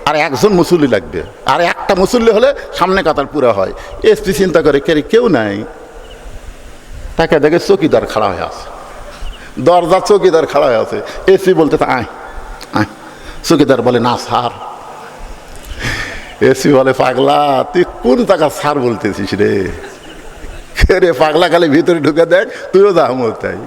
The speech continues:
কিসের স্যার? যতক্ষণ বাইরে থাকবো আমি এসপি, তুই চৌকিদার, ভিতরে ঢুকলে এসপি চৌকিদার, আয়, আয়, আমার কাছে, কাছে আয়।" চৌকিদারের কাছে নিয়ে চৌকিদার একটু ভয়ে পিছনে থাকে। এসপি বলতেছে, "আমার পায়ের গোড়ালির সাথে গোড়ালি মিল কর।"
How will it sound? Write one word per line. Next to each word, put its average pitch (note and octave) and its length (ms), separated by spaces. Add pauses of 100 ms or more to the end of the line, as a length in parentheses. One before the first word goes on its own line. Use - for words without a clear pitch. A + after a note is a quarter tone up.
কিসের G3 240
স্যার? A#2 360 (1600)
যতক্ষণ A#3 400
বাইরে A#3+ 220
থাকবো - 280
আমি C#4 260
এসপি, B3+ 280
তুই D4+ 160
চৌকিদার, G3 420 (240)
ভিতরে B3 340
ঢুকলে G#3 260
এসপি G#3 220
চৌকিদার, G3+ 280 (220)
আয়, C4 120
আয়, F#3+ 160
আমার G3+ 160
কাছে, A#3 240
কাছে A#3+ 200
আয়।" A#3+ 140 (880)
চৌকিদারের D#3+ 380
কাছে C#3+ 280
নিয়ে D#3+ 160 (100)
চৌকিদার D3+ 220
একটু D3 140
ভয়ে B2 300
পিছনে C#3+ 340
থাকে। G2 280 (260)
এসপি E3 320
বলতেছে, D3 420
"আমার B2 280
পায়ের C#3 340
গোড়ালির C#3 580
সাথে C3 180
গোড়ালি B2 340
মিল G#2+ 220
কর।" F2 160